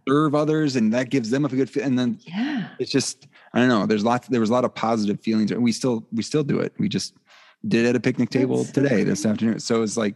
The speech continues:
Speaker 1: it's just a great practice. And I think that sounds like something like maybe someone who's
Speaker 2: Mm-hmm.
Speaker 1: a four might benefit from to get to that healthy spot. Like, "Hey, let's
Speaker 2: Yeah.
Speaker 1: do this. And I wanna serve people in, in, in some way,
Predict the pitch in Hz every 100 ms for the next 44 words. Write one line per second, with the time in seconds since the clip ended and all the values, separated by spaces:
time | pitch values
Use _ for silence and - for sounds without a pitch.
0 | - 131 117 120 135 127 101 117 120 -
1 | - - - _ _ 120 131 123 98 107
2 | 104 120 117 - 110 113 117 123 127 117
3 | 107 - 110 107 101 98 - _ _ _
4 | _ _ 208 214 214 - 190 190 190 311
5 | - - 110 101 98 95 107 107 113 107
6 | 98 - 101 98 98 107 107 104 92 113
7 | 120 101 - 104 95 92 - _ _ _
8 | - 202 135 110 117 123 127 110 - 110
9 | 120 117 104 _ - - 123 110 107 98
10 | 98 98 98 107 98 - 107 95 101 90